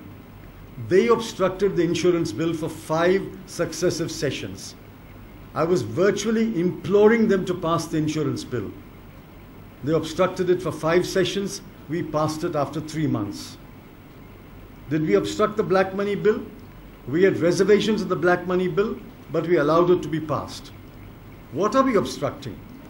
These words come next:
We have asked that the G S T be referred to a standing committee and to be reported back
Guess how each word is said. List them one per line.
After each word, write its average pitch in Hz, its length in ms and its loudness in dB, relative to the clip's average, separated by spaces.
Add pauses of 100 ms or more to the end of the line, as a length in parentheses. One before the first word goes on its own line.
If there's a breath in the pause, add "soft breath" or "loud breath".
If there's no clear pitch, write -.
(160)
We 151 180 4
have 175 120 6
asked 185 520 2
that 190 200 2
the 180 80 2
G 190 240 0
S - 140 4
T 196 160 -6
be 170 100 -2
referred 160 400 0
to 175 80 -2
a 165 60 2
standing 147 440 0
committee 110 380 -6 (880)
and 180 180 -2
to 220 80 0
be 214 180 0
reported 190 600 0
back 220 320 0